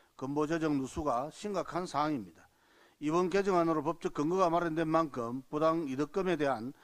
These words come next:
철저한 환수 조치가 이루어져야 할 것입니다. 또한 현재 계류 중, 계류되어 있는 건보법 중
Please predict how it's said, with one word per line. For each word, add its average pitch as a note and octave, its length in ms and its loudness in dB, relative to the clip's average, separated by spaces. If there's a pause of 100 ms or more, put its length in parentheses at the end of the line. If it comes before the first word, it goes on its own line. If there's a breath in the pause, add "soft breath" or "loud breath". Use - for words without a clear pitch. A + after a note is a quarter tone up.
(220 loud breath)
철저한 F#3 420 0
환수 C#3 200 -2
조치가 D#3 360 -2
이루어져야 D3 380 -2
할 A2+ 120 -4
것입니다. - 540 -14 (540 soft breath)
또한 D#3 200 2
현재 D#3+ 240 2
계류 D3+ 220 0
중, F#3+ 200 -2 (200)
계류되어 E3 460 2
있는 C3 440 0
건보법 D3 520 -2
중 C#3+ 320 -2